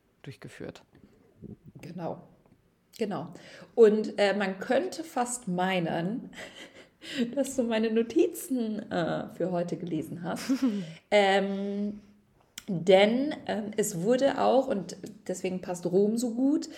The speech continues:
Speaker 2: es wurde auch das neue Arbeitspapier für die nächste Phase der Welt-, äh,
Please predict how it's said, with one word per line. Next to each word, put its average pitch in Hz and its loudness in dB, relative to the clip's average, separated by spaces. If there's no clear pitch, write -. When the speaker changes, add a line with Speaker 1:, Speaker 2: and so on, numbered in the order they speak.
Speaker 2:
es 175 -4
wurde 226 4
auch 214 4
das 202 -4
neue 226 0
Arbeitspapier 240 0
für 208 2
die 196 4
nächste 208 0
Phase 214 0
der 190 2
Welt-, 240 2
äh, 185 0